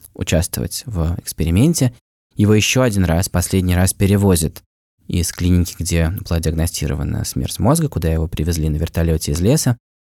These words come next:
в университетскую клинику штата Алабама. Из его тела изымают обе его почки.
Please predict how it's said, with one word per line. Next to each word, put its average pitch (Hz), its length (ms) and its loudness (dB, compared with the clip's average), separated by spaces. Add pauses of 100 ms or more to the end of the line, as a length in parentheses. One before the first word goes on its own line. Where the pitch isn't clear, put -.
(120)
в - 60 0
университетскую 101 680 2
клинику 87 380 0
штата 82 360 -2
Алабама. 85 480 -2 (500)
Из 85 120 -6
его 82 180 2
тела 92 440 2 (460)
изымают 92 480 0
обе 95 180 2
его 87 160 2
почки. - 460 -6